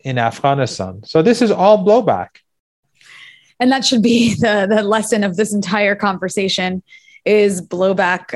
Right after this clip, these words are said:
Speaker 2: uh, and lessons for American decline.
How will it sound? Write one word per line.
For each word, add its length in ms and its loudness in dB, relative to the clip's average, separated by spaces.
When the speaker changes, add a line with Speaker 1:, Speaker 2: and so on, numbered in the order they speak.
Speaker 2:
uh, 480 -4
and 320 0
lessons 440 -2
for 180 -2
American 460 0
decline. 460 -2